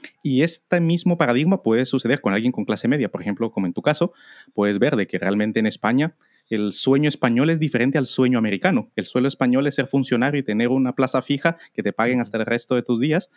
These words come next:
Y el sueño americano es poder petarlo con una empresa y ser millonario. Y eso es lo que ha producido usualmente la migración hacia allí.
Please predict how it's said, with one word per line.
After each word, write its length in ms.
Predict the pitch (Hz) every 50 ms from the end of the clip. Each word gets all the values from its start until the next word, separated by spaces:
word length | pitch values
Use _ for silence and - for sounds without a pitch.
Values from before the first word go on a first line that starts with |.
| _ - _ _ _ _ _ -
Y 80 | - 131
el 100 | 117 98
sueño 280 | - - 127 131 143
americano 480 | 143 147 139 127 120 - 135 143 160 175
es 100 | 165 -
poder 420 | _ - 127 123 127 135 151 -
petarlo 480 | - 127 117 123 131 139 151 151 151 135
con 120 | 135 123
una 140 | 131 139 135
empresa 500 | 131 127 120 135 127 156 156 - - 151
y 60 | 131
ser 200 | - 135 123 123
millonario. 600 | 135 127 120 107 101 107 107 98 101 95 92 87 _
Y 100 | - 113
eso 140 | 110 - 135
es 80 | 120 -
lo 100 | 117 -
que 100 | - 104
ha 60 | 107 -
producido 400 | 123 123 104 - - 139 117 98
usualmente 480 | 95 - - 107 104 107 110 117 -
la 100 | 123 110
migración 460 | 104 101 95 90 85 - - 98 90 92
hacia 200 | 90 - 104 104
allí. 180 | - 196 -